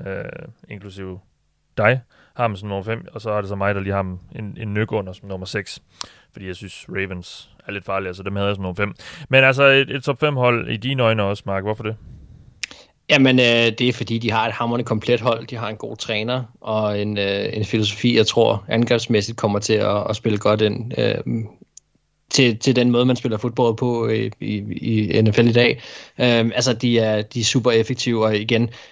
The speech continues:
Speaker 2: øh, det er jo lidt en gentagelse af, hvad vi har sagt mange gange nu, men, men, men det, de lavede i free agency, det, de lavede i draften og så videre, altså, jeg har svært ved at se, at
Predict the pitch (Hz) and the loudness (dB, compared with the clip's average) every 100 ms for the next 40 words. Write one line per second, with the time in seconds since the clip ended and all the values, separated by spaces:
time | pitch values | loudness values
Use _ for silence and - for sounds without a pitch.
0 | _ _ - - - - 123 113 117 123 | _ _ -18 -18 -20 -6 0 2 4 4
1 | 123 127 127 113 120 117 113 110 104 117 | 4 4 2 2 0 0 -2 -2 -2 -2
2 | 120 123 113 120 110 123 117 110 107 - | -2 -2 -2 -2 -2 -2 0 -2 -2 -4
3 | 110 104 117 113 104 _ 127 120 123 113 | -6 -6 -2 -2 -4 _ 0 2 4 4
4 | 123 117 127 117 123 117 120 110 113 113 | 4 2 0 0 -2 -2 -2 0 0 2
5 | 117 120 113 - 120 107 110 110 120 120 | 2 2 0 0 -6 -4 -4 -2 -2 -4
6 | - _ - 117 113 117 110 - 135 127 | -18 _ -4 0 2 2 0 -2 0 0
7 | 123 120 117 - 139 123 - _ _ _ | 0 -2 -2 -2 -4 -6 -14 _ _ _
8 | _ 120 113 | _ -6 -6